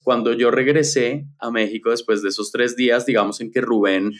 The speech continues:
sí al final se abrió muchísimo, me habló de su vida privada, me, me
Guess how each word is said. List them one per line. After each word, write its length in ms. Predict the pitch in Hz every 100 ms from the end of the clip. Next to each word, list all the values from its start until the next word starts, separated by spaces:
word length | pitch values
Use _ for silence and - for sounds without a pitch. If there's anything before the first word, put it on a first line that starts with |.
| - - - _ _
sí 340 | - - - 147
al 120 | 147
final 320 | 143 143 113
se 80 | 110
abrió 240 | 117 127
muchísimo, 640 | 127 127 123 127 123 123 120
me 100 | 117
habló 400 | 98 104 107 110
de 120 | 110
su 220 | 113 120
vida 280 | 107 95 92
privada, 480 | 113 98 95 101 104
me, 200 | 104 98 _ _
me 240 | 92 85